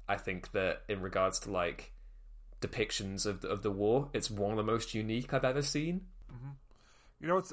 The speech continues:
Speaker 2: I, I don't wanna get necessarily too political, but it's kinda hard not to during war movies.
Speaker 1: Mm-hmm.
Speaker 2: But, uh,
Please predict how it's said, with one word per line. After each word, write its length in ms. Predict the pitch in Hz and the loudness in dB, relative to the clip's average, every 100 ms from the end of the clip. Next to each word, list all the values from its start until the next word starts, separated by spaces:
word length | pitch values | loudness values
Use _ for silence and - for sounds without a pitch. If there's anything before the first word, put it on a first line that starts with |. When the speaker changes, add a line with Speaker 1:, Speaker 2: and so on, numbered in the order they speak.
| - | 4
Speaker 2:
I, 100 | 156 | 6
I 160 | 156 | 6
don't 80 | 165 | 6
wanna 200 | 170 151 | 6 4
get 200 | 135 127 - _ _ _ _ - | 2 0 0 _ _ _ _ -8
necessarily 380 | 127 120 123 104 - | -4 -2 -2 -2 -4
too 140 | 131 | -4
political, 400 | 113 101 - 101 | -2 -4 -4 -6
but 80 | 104 | -6
it's 80 | - | -4
kinda 200 | 147 113 | -4 0
hard 200 | 120 104 | 0 0
not 180 | 104 - | -4 -4
to 160 | 123 | -4
during 240 | 117 107 95 | -2 -4 0
war 200 | 113 127 | 0 0
movies. 400 | 110 101 101 - - - - - - 101 | -2 -6 -10 -14 -20 -20 -20 -20 -12 -8
Speaker 1:
Mm-hmm. 180 | 82 85 - | -8 -2 6
Speaker 2:
But, 160 | 131 | 8
uh, 100 | 127 | 8